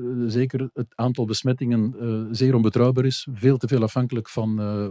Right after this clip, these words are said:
hoe getest wordt, wie men test enzovoort. Zelfs het aantal hospitalisaties is,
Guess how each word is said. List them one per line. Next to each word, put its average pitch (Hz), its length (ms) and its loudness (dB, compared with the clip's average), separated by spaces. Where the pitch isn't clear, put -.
hoe 120 180 2
getest 117 320 0
wordt, 117 200 -4
wie 117 140 0
men 120 140 0
test - 260 -4
enzovoort. 107 580 -2
Zelfs 123 240 8
het 117 100 -2
aantal 123 180 6
hospitalisaties 123 1000 4
is, 131 440 -4